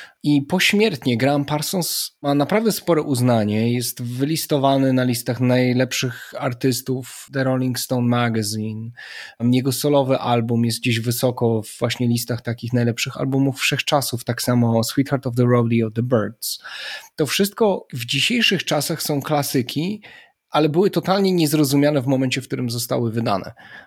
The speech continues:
I to jest, muszę powiedzieć, że bardzo nietypowe i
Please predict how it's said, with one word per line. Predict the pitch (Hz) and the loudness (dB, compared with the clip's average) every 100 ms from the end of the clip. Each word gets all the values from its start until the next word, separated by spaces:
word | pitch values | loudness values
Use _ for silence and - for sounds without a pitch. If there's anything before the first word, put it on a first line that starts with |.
| - | -8
I | 147 | -2
to | 175 | 2
jest, | 196 170 - 214 | 2 0 -6 -4
muszę | 160 170 180 | -2 0 0
powiedzieć, | 170 156 156 139 | 0 -2 -2 0
że | 139 139 139 139 143 | 2 2 2 0 -4
bardzo | 131 147 170 165 | 0 0 4 4
nietypowe | 151 151 135 143 135 170 - | 2 0 0 0 0 -2 -6
i | - | -14